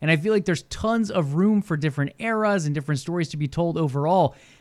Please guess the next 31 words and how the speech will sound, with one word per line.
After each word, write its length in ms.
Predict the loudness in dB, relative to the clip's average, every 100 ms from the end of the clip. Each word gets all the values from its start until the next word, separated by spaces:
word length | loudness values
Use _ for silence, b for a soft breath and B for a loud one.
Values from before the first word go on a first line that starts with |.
| B -6
This, 340 | 0 2 2
to 80 | 4
me, 180 | 4 4
is 80 | 4
another 360 | 2 2 0
fun 280 | -2 -2 -2
adventure. 540 | 0 0 -2 -2 -8 b b b
Uncharted 600 | 0 2 4 4 2 0
is 160 | 0 0
an 80 | 2
amazing 480 | 2 0 0 0
game. 300 | 2 2 0 -2 _ _ _ _ _
That 200 | 4 4
became 300 | 4 2 2
a 80 | 2
really 320 | 2 2 2
big 380 | 2 2 2 2
legendary 560 | 0 0 2 2 0 0
series 480 | -2 -2 0 0
where 160 | 0 -2
we've 200 | 0 -2
seen 280 | 0 0 0
games 360 | -2 -2 -2
score 300 | -4 -2 0
very 240 | 0 0 -2
highly 460 | 0 0 0 0
back-to-back 720 | 0 0 -2 -4 -4 -2 0 -2
with 160 | -6
critics 320 | -4 -2 -2
and 180 | -2 -2
players. 460 | -2 0 2 2